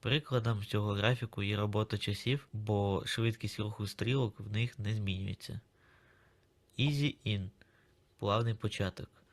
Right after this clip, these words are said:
Easy IN означає, що об'єкт починає рухатись швидко, але поступово сповільнюється до кінця.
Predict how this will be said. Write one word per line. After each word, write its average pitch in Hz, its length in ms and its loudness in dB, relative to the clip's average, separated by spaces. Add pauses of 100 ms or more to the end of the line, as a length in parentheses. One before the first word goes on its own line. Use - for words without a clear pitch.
(440)
Easy 101 340 0 (100)
IN 151 200 0 (220)
означає, 101 540 2
що 98 180 -2
об'єкт 104 340 0
починає 104 600 0
рухатись 101 540 -4
швидко, 101 600 -4 (420)
але 101 200 0
поступово 107 640 0
сповільнюється 104 720 0
до 95 140 -2
кінця. - 440 -4